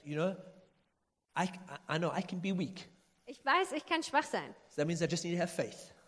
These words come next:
Speaker 2: Und das bedeutet, ich muss Glauben haben.
Speaker 1: And then I'll see God do great things.
Speaker 2: Und dann sehe ich, wie Gott große Dinge tut.
Speaker 1: Faith, faith does move mountains.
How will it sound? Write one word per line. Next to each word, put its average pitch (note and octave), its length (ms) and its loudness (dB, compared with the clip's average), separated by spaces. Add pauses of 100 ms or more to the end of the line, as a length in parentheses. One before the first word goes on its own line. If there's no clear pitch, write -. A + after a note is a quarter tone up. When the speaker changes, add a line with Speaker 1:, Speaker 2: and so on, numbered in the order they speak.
(120)
Speaker 2:
Und C4+ 100 -6
das D#4+ 100 -2
bedeutet, D4+ 520 4
ich C#4 140 -4
muss D#4 180 0
Glauben C4+ 440 0
haben. - 200 -4
Speaker 1:
And B2+ 80 -2
then C3 120 0
I'll C3+ 100 -2
see - 140 -6
God B2 300 -2
do B2 60 -2
great A#2 280 -8
things. - 360 -20
Speaker 2:
Und C#4 160 4
dann D#4 160 4
sehe E4 100 2
ich, D#4+ 120 -2
wie D4 100 0
Gott D4 260 6
große D4+ 380 -2
Dinge C#4+ 260 -2
tut. - 340 -10 (2000)
Speaker 1:
Faith, F3 240 0 (760)
faith - 320 -10
does C#3+ 200 -2
move C3 240 -8
mountains. B2+ 480 -14